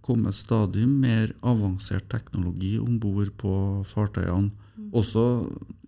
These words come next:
Speaker 1: du nevner overvåking av, eh, maskin.
Speaker 2: Mm.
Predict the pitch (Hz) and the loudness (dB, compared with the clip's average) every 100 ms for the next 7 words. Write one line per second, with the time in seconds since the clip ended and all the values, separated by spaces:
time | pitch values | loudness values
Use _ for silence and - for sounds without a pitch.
0 | 120 123 120 117 110 98 98 117 104 95 | 0 4 4 6 4 4 2 4 4 2
1 | 95 - - 98 104 110 - 98 95 98 | 0 -4 -4 2 2 2 2 2 2 0
2 | 98 98 98 98 104 113 - 110 127 135 | 0 0 0 0 2 0 2 2 2 2
3 | - 220 175 | 0 0 0